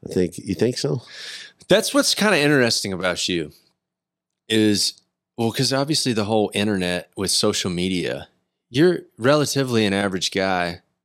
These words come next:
Speaker 1: No, I am
Speaker 2: Just
Speaker 1: an average,
Speaker 2: cowboy.
Speaker 1: very average guy. <laughs>
Speaker 2: I mean, and then all of a sudden, I mean, you got all these followers and you got people hitting you up all the time, and then you could be on a T V show.
Speaker 1: Yeah, it's, it is. It's,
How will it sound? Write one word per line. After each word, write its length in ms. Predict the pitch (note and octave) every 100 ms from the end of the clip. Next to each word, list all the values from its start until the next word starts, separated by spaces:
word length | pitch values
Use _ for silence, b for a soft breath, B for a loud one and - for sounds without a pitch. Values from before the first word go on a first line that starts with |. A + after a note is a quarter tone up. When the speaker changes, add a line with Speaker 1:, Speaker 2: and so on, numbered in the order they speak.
| _
Speaker 1:
No, 220 | F#2+ F2+
I 220 | E2+ F2+ F2+
am 140 | F2
Speaker 2:
Just 180 | E2+ E2+
Speaker 1:
an 60 |
average, 300 | F#2 G2+ A2
Speaker 2:
cowboy. 340 | A2 A2+ A2+ A2
Speaker 1:
very 260 | G#2+ G#2+ G2+
average 380 | E2 G#2+ -
guy. 180 | - - - - _ -
<laughs> 720 | - D3+ - F3+ - - - - _ _ -
Speaker 2:
I 60 | A2+
mean, 180 | A#2+ A#2+
and 100 | B2
then 140 | B2
all 120 | A#2+
of 60 | A#2+
a 40 |
sudden, 300 | - C3+ -
I 40 | A#2
mean, 140 | A#2+
you 100 | A#2
got 180 | A#2+ G#2+
all 240 | - A#2+
these 180 | B2 G#2
followers 640 | - G2 G#2 A2+ A2 A2
and 100 | G#2
you 80 | G2
got 140 | G2+ -
people 260 | G#2 G2+
hitting 180 | F2+ G2
you 100 | F#2+ F2+
up 140 | -
all 120 | F#2
the 80 | F#2
time, 460 | - F2+ F2 F2 F2
and 80 |
then 80 | E2+
you 100 | F2
could 140 | F2 E2+
be 100 | F#2
on 140 | F2
a 40 |
T 240 | - - F2
V 160 | F2 E2+
show. 560 | - D#2+ D#2+ D#2+ E2 _ -
Speaker 1:
Yeah, 280 | A#2+ F#2+
it's, 200 | E2+ -
it 300 | - D2 G2+
is. 240 | G2+ F2 D#2+
It's, 340 | E2+ - -